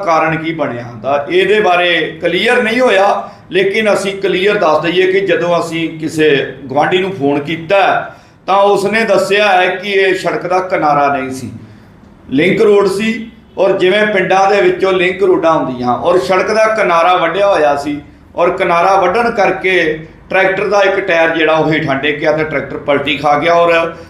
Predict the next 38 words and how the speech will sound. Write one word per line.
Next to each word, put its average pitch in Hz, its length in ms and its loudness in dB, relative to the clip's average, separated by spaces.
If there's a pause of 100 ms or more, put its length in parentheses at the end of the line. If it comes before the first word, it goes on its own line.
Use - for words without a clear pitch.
(140)
ਦੱਸਦੇ 180 380 2
ਆ 180 80 2
ਕਿ 175 220 -2
ਉਸ 170 140 -2
ਸ਼ਖਸ 156 260 -10
ਦਾ 175 120 0
ਬਚਾਅ 160 420 0
ਹੋ 185 160 2
ਗਿਆ 151 120 2
ਜੋ 160 180 0
ਚਲਾ 135 340 0
ਰਿਹਾ 131 180 2
ਸੀ। 127 180 -8 (840)
ਬਚਾਅ 196 480 2
ਤਾਂ 247 120 2
ਜ਼ਰੂਰ 214 380 -2
ਹੋ 226 180 2
ਗਿਆ, 220 200 2
ਲੇਕਿਨ 202 440 0 (260)
ਸੜਕ 202 360 -4
ਦਾ 240 180 2
ਕਿਨਾਰਾ 185 500 0
ਜਿਹੜਾ 196 280 2
ਵੱਢਣਾ 180 540 -2
ਇਹ 214 220 0
ਕਿੰਨਾ 165 240 -4
ਕੁ 156 140 -6
ਸਹੀ 131 360 -6
ਹੈ? 117 120 -4 (400)
ਕਿਉਂ 247 320 2
ਲੋਕ 208 280 2
ਸੜਕਾਂ 180 460 0
ਆਪਣੀਆਂ, 170 440 -2
ਆਪਣੇ 165 380 0
ਰਾਹ 160 300 2
ਕਿਉਂ 175 180 0
ਵੱਢਦੇ 135 420 0
ਆ? 107 40 -4